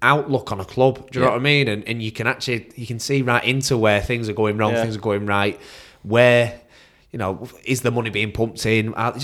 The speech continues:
Speaker 1: and it's, it's interesting to see. I think it gives a lot of people a perspective that di-, they, they haven't got.
Speaker 2: Yeah.
Speaker 1: The only problem is, is that you can't say that Hashtag United are exactly like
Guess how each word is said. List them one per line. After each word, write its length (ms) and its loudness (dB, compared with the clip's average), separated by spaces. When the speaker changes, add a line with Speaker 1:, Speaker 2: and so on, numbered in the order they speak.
Speaker 1:
and 120 0
it's, 340 -2
it's 160 2
interesting 480 -6
to 80 -12
see. 160 -6
I 80 -4
think 220 -14
it 120 -12
gives 160 -2
a 60 -6
lot 140 -4
of 100 -10
people 320 -4
a 40 -6
perspective 540 -6
that 140 -8
di-, 200 -4
they, 160 -4
they 240 -6
haven't 300 -2
got. 400 0
Speaker 2:
Yeah. 180 -2
Speaker 1:
The 100 2
only 220 2
problem 400 0
is, 380 -4
is 200 -8
that 220 0
you 140 -4
can't 500 -2
say 300 2
that 140 0
Hashtag 400 -2
United 340 0
are 60 -2
exactly 360 0
like 280 -4